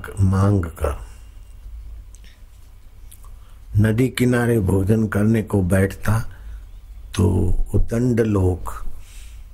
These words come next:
विघ्न संतोषी लोग वहां आते, उसको सताते। कभी-कभी तो चने की दाल जानबूझ के खाते और उसके नजीक आकर जब वो भोजन करे, तब वो अपान वायु छोड़े, अर्थात शरीर से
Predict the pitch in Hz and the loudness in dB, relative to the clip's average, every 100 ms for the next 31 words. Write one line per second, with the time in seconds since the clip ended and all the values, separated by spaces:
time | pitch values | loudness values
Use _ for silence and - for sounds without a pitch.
0 | - - - - - - - 92 98 101 | -20 -20 -20 -20 -18 -18 -10 0 2 4
1 | 123 113 - 104 - 92 90 92 92 92 | 2 2 2 2 2 -2 0 2 2 0
2 | - 92 95 107 98 90 - 98 92 - | 0 0 2 2 2 0 0 0 0 -2
3 | 92 - 82 - - - - - - - | -4 -2 -6 -8 -10 -10 -14 -18 -20 -18
4 | - - - - - - - 95 104 104 | -18 -20 -20 -20 -20 -18 0 2 2 2
5 | 101 92 98 92 113 110 98 95 104 95 | 2 2 2 2 0 2 2 2 2 2
6 | 101 92 98 104 92 87 92 113 104 117 | 2 2 2 2 2 2 2 4 2 0
7 | 92 98 95 - 92 95 107 104 92 90 | 0 0 -2 -2 -6 -2 0 2 2 2
8 | - 98 92 92 107 107 - 87 90 98 | 2 2 2 2 2 0 0 -2 0 0
9 | 92 95 95 85 - - 113 120 - 90 | 2 2 2 2 2 2 2 -4 -2 -4
10 | 110 - - - - 101 95 87 98 - | -4 -6 -16 -18 -4 0 2 2 0 0
11 | - 87 107 104 98 85 87 85 - - | -2 0 2 2 2 2 2 0 0 2
12 | - - - - - - - 92 87 - | 0 -2 -16 -18 -16 -18 -4 0 0 2
13 | 107 95 - 95 101 101 - - | 2 2 2 4 4 4 4 4